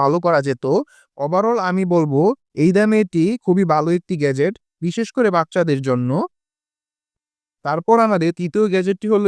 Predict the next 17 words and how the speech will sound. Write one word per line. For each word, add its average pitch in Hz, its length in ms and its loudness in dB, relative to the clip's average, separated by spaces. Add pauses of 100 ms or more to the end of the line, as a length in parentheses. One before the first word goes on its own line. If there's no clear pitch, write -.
একটি - 180 -6 (100)
ব্রেসলেট 175 480 -2 (100)
টাইপ 151 160 -2 (140)
ডিজিটাল 165 380 -2 (100)
ঘড়ি। 135 220 0 (380)
এগুলো 170 300 2 (180)
অনলাইনে 202 460 2
এবং 202 200 0
ফুটপাতে 170 500 0 (220)
আশি 143 240 -6
থেকে 214 160 -2 (100)
একশো 170 260 -6
টাকার 196 300 0
মধ্যে 180 300 0
পাওয়া 135 300 4
যায়। 135 200 -2 (680)
এটিতে 185 340 -2